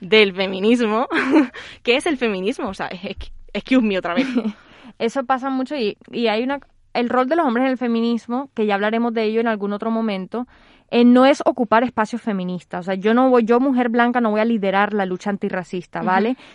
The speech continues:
Speaker 2: Yo lo que voy a hacer es que voy a coger los espacios que yo ya tengo,
Speaker 1: Mm.
Speaker 2: eh, como mujer blanca, en este caso como hombre,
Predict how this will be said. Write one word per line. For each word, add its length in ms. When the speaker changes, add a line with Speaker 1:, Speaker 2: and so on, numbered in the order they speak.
Speaker 2:
Yo 140
lo 80
que 80
voy 140
a 40
hacer 180
es 60
que 100
voy 260
a 60
coger 240
los 120
espacios 380
que 160
yo 160
ya 240
tengo, 560
Speaker 1:
Mm. 100
Speaker 2:
eh, 160
como 180
mujer 300
blanca, 300
en 40
este 140
caso 200
como 380
hombre, 260